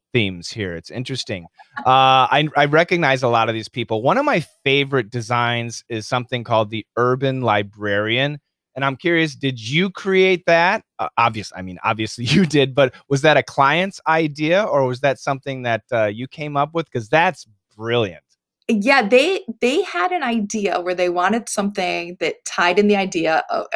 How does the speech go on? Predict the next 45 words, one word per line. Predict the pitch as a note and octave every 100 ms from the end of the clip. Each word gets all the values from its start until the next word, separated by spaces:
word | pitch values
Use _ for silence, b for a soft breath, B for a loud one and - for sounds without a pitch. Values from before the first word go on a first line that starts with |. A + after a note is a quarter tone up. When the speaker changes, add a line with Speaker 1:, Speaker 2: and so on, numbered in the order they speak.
| E3+
Speaker 2:
again, | A#3+ C4+
this | A3 A#3+
is |
another | A#3 A#3+ B3
one | A3
of | G3
those | F3 F3 F3
where | F3+
there's | F3+ F3
two | - B3 A#3 G3
different | G#3+ G#3+ G3+
ideas. | E3 F3 E3+ - -
They | E3
wanted | F3+ F#3+
something | G3+ G3+ F#3
that | F3+
was | -
kind | - F3
of | G#3
like | B3+
a |
cityscape | D4 B3 A3 A3+ G#3+ G3 -
and | G3+
something | F3 F3 F3+
to | G3 F3
do | E3
with | D#3+ E3 -
books. | G3+ - - - - B B B B -
Um, | F3+ F3+ -
so | -
I |
Speaker 1:
Yeah, | -
Speaker 2:
don't | C4+
Speaker 1:
how | - C#4
do |
you, | C#4 F3+
as, | F3+ -
so | F#3+
everybody | F#3 G#3 A3+ A3
who's | G#3 F#3+ D#3
not | D#3 D#3
actually | D3+ D#3 D3+
on | A#2+ C#3
the | C#3+
website, | B2 B2+ - C3+